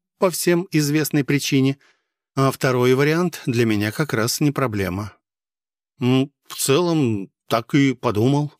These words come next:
признался я. Сейчас я смотрел на Пелагею, ощущая одновременно и страх,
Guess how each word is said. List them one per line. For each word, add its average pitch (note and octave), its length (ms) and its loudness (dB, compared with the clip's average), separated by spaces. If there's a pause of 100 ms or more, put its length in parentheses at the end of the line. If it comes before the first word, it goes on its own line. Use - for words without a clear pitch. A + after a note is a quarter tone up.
признался A#2+ 520 -2
я. A2 200 -4 (240)
Сейчас - 500 -6
я G2+ 120 0
смотрел G#2+ 440 -2
на G2+ 160 0
Пелагею, A2+ 680 0
ощущая A#2 720 -2
одновременно G#2 720 0
и F2 80 -4
страх, - 800 -6